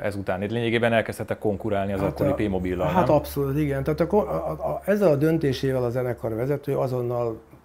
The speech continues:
Speaker 2: a P-mobil mellé, alá, fölé rendelt egy konkurenciát abban a másodpercben. Ami mi, amit mi nem annak tekintettünk, de minket nem, ezért nem lehet megállítani. Tehát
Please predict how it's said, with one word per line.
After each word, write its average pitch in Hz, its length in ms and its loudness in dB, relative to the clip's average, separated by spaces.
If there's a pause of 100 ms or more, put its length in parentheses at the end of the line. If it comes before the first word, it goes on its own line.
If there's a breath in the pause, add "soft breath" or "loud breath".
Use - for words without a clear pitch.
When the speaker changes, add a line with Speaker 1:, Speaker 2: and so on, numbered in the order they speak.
(180)
Speaker 2:
a 117 280 -4
P-mobil 117 560 -6
mellé, 120 480 -2 (260)
alá, 127 500 0 (320 loud breath)
fölé 135 420 6
rendelt 123 560 0
egy 120 120 -2
konkurenciát 101 920 -6
abban 120 360 0
a 110 40 -4
másodpercben. 104 720 -12 (140)
Ami 151 160 0
mi, 165 160 4
amit 151 320 0
mi 165 60 2
nem 180 180 6
annak 120 280 -2
tekintettünk, 135 600 -4
de 139 100 -2
minket 139 380 -2
nem, 135 140 -4
ezért 127 180 -4
nem 147 100 0
lehet 120 220 0
megállítani. 113 640 -6
Tehát 123 180 -4